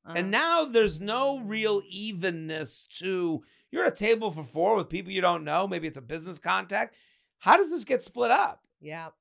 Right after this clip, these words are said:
Speaker 2: How, I think everyone, especially with this cracker, everyone should be given their own cracker.
Speaker 3: Yeah, I
Speaker 1: Mm.
Speaker 3: agree.
Speaker 2: And then
Speaker 3: I
Speaker 2: add
Speaker 3: agree.
Speaker 2: it on to the ta-,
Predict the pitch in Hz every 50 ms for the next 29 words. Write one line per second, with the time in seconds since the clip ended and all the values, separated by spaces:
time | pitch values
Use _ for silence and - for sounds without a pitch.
0 | _ _ _ 160 180 220 330 339 302 247 - - - 262 339 392 349 320 330 247
1 | 196 202 196 202 220 220 226 214 185 165 156 151 156 156 - - 190 175 - -
2 | 339 - 320 240 233 208 180 160 170 143 143 131 - 180 208 202 - 143 127 -
3 | _ _ _ _ _ _ _ - 285 320 330 349 320 285 220 180 208 190 156 185
4 | 175 147 180 165 170 170 156 151 151 147 147 143 139 127 - 135 131 113 101 -
5 | _ - _ _ _ _ 196 226 240 233 226 226 226 _ _ - 220 240 240 180
6 | 208 190 196 196 - 196 190 202 202 202 165 180 185 190 208 214 214 208 208 202
7 | 190 185 180 175 151 156 156 156 - - - 170 156